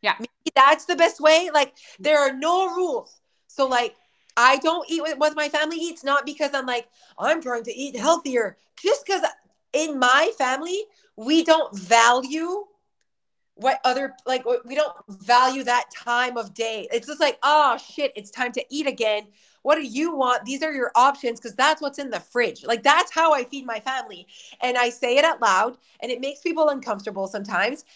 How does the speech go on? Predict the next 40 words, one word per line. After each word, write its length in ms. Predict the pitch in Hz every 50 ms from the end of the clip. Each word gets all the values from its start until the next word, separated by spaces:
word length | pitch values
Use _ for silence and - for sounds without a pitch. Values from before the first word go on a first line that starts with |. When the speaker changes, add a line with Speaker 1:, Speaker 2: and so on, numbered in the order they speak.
| _ _ -
Speaker 2:
But 100 | 240 254
I'm 120 | 254 254
like, 160 | 262 262 247 254
"But 160 | 262 240 247
you 140 | 277 277 - -
asked 380 | 269 302 320 339 320 311 -
what 140 | 277 285 294
I 120 | 294 277 262 - -
eat, 240 | 277 320 339 294 262
and, 100 | 254 254
like, 140 | 254 247 254
I 80 | 240 233
can't, 280 | - 277 277 277 247 -
and, 100 | 220 226
like, 120 | 226 226
I 160 | 247 240 220 226
literally 420 | 233 262 254 - 285 262 247 254 -
can't 260 | - 240 247 233 -
tell 200 | - 240 233 220
you." 180 | 214 170 165 175
Sometimes 360 | - 262 254 320 330 339 320
my 100 | 339 330
mom 220 | 320 330 330 - 202
drops 420 | - 165 160 175 240 269 262 -
off 140 | 269 254 240 -
something. 360 | 277 269 262 262 220 202 - _
Sometimes 400 | - 254 269 277 311 320 320 302
my 120 | 311 302
mother-in-law 480 | 277 277 302 330 311 285 - 220 185 190
drops 280 | 185 196 160 143 - -
off 160 | - - -
something. 360 | - - _ - - - _ _ - - - - - - _
Sometimes 680 | _ - 285 - 277 - 285 262 294 294 294 294 277 - 247
we 180 | 240 262 277 269
go 140 | 269 277 277
pick 160 | 277 269 262
up 100 | 262 240
Subway. 460 | - - 208 196 175 147 - - - _ _ _ _
Sometimes 640 | - 269 262 254 330 269 262 262 254 254 214 247
we, 440 | 220 240 240 240 247 247 247 226 _